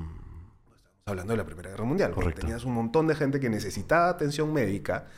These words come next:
Speaker 1: necesitaban realizar operaciones, no había morfina, no había, no, no, o sea, tenías que hacerlo así. Y entonces, ¿de qué manera? Ok, entonces tratemos de hacer algún trance hipnótico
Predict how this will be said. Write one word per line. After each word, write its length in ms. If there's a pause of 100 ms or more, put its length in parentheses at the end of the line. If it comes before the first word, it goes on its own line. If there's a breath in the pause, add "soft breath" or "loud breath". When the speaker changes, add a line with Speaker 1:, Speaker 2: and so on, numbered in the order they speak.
(300 soft breath)
Speaker 1:
necesitaban 720
realizar 380
operaciones, 720 (240 soft breath)
no 220
había 260
morfina, 460
no 180
había, 400
no, 380
no, 180
o 60
sea, 160
tenías 260
que 80
hacerlo 260
así. 220
Y 60
entonces, 360
¿de 120
qué 100
manera? 320
Ok, 140
entonces 400
tratemos 520
de 60
hacer 220
algún 260
trance 300
hipnótico 600